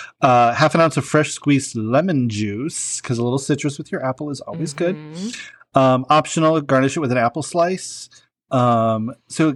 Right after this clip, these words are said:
Speaker 1: could you take out, oh, and then you could also garnish it with a cinnamon stick, but I've got a divergence here.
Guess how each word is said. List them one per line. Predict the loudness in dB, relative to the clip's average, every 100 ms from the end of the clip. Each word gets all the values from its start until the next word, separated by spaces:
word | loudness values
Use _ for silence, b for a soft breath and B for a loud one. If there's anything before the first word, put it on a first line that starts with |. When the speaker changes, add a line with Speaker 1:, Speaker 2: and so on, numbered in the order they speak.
| -4
Speaker 1:
could | -2 0 2
you | 2 0
take | -2 -4 -2 -2 -6
out, | -6 -2 -2 -4 -6 0
oh, | 4
and | 4
then | 4
you |
could | 4
also | 2 2
garnish | 0 0 -2 -6 -8
it | -6
with | -6
a | -4
cinnamon | 0 0 -2
stick, | -4 -6
but | -2
I've | -2 2
got | 0
a | 0
divergence | -4 -8 -10 -12 -18 -18
here. | -18